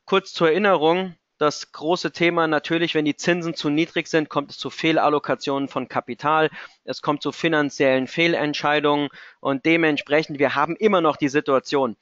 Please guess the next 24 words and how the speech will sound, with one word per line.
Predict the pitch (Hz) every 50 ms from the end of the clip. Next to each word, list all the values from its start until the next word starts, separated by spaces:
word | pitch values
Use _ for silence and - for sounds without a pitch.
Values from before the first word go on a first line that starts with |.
| _ _ _ _ _ _ _
dass | - 139 135 - - -
wir | 143 143 139 135 139 -
eine | 131 135 135 135 131 117
hohe | 156 180 185 165
Nachfrage | 156 147 143 156 160 - - - 147 147 143 147 147
von | - - 139 135
nicht | 151 190 - - - - - _ _
wirtschaftlich | 131 156 170 - - 156 - - 151 143 - - - - 135 _ _ _ _ _ _ _ _
und, | - 143 139 135 -
äh, | 139 131
nachhaltig | 131 131 131 151 156 - 151 139 135 - 139 123 -
denkenden | 131 135 - - 139 131 131
Marktteilnehmern | 127 120 127 147 - _ - - 135 131 131 127 127 123 120 117 117
haben. | 120 135 143 151 156 156 147 - - - _
Das | - 123 123 - -
sind | 165 165 170 147 -
eben | 151 147 143 143 135
die | 123 135 127
Notenbanken, | 131 147 170 185 - - 156 143 139 139 147 - - 151
das | 131 127 - -
ist | 127 -
die | 151 120
Europäische | 139 135 143 - - 175 175 - 170 165 156
Zentralbank, | - 151 143 139 - 131 127 135 139 135 135 139 135